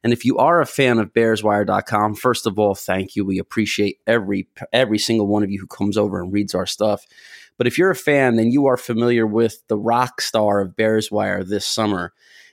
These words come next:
And that is none other than Alyssa Barbieri, who's gonna be joining me today in this show and in all shows moving forward. I'm really excited to have Alyssa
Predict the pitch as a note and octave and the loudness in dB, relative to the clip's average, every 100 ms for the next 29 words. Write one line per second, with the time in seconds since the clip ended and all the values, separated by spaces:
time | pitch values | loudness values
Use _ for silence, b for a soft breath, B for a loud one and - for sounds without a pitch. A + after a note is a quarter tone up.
0 | - G#2+ B2 C3 A2+ A#2 A2+ C3+ D3 C3 | -4 0 2 2 0 0 2 4 4 4
1 | A#2+ A2+ A2 G2+ G#2 C3 - G#2+ A2 A2+ | 4 2 0 -2 0 0 0 0 2 2
2 | G2+ G2+ A2 G2+ F#2+ G2+ - C#3 B2+ A#2 | 2 2 2 0 -2 -6 -2 0 0 -2
3 | G2 A2 A#2+ A#2 G#2 G2+ - A2 A#2 G#2 | 0 0 2 2 0 -2 -2 0 2 2
4 | G2+ A2+ - B2 A2 G2 - A#2 A2+ - | 0 -2 0 0 2 0 -2 -2 -2 -2
5 | G2 C3 - C3+ C3 B2 B2+ B2+ A#2 B2+ | 0 0 2 0 2 2 0 0 -2 0
6 | B2+ F2+ F#2+ A#2 A2 - A#2 A2 G#2+ G#2+ | 0 0 0 0 0 0 0 0 -2 -2
7 | G#2 G2+ G#2+ G#2+ A2+ | 0 0 0 0 -2